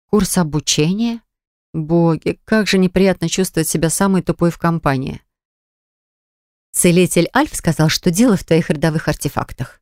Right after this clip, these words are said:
Молчавшая до этого момента Злата указала на браслеты на моих предплечьях, о которых, если честно, я до этого момента и не вспоминала даже.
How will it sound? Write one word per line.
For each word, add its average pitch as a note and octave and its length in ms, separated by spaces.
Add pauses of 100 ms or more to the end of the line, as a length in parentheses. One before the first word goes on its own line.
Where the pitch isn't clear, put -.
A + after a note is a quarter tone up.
(440)
Молчавшая G#3+ 500
до F#3 100
этого F3+ 240
момента F3 420
Злата F#3+ 320
указала E3 500
на D#3 140
браслеты E3 480
на D#3 60
моих D#3 200
предплечьях, - 640 (600)
о F#3+ 80
которых, C#4 300
если A#3 180
честно, A#3+ 320
я G3 180
до F#3 100
этого F3+ 220
момента F3 560
и - 160
не F3 200
вспоминала E3 600
даже. D#3 380